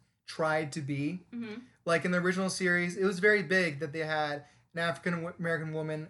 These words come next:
Speaker 1: on the deck of the ship in an important role. How they had, uh, how they had a Russian on the bridge during the Cold War. How they had an Asian, uh, crew member, everything like that. They've been very big about being inclusive.
Speaker 2: For what?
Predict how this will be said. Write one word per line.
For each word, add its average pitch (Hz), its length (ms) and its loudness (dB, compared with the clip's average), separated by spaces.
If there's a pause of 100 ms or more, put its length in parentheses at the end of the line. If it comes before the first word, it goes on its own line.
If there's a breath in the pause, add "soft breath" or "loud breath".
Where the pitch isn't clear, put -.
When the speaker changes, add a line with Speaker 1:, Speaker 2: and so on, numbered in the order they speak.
Speaker 1:
on 165 200 0
the 165 60 -4
deck 156 260 0
of 156 60 -4
the 151 80 -2
ship 147 380 -4 (260 soft breath)
in 170 80 -4
an 160 80 -6
important 151 480 -6
role. 139 360 -4 (260 soft breath)
How 165 120 6
they 165 100 4
had, 156 480 0
uh, 147 360 -2 (520 soft breath)
how 170 60 2
they 180 80 2
had 196 120 6
a 180 40 4
Russian 170 500 2
on 147 120 -6
the 156 80 -4
bridge 143 380 -2 (160)
during 175 260 2
the 156 80 -4
Cold 170 400 0
War. 147 440 -4 (300 soft breath)
How 170 100 4
they 175 80 6
had 170 160 2
an 190 80 -6
Asian, 170 680 0
uh, 170 140 0
crew 175 180 -6
member, 160 160 -2
everything 185 240 -2
like 175 120 0
that. 160 100 0
They've 156 100 -2
been 185 180 -2
very 196 300 2
big 165 220 -4
about 156 320 -2
being 170 280 -8
inclusive. 156 560 -6 (200)
Speaker 2:
For 247 180 -4
what? 202 180 -2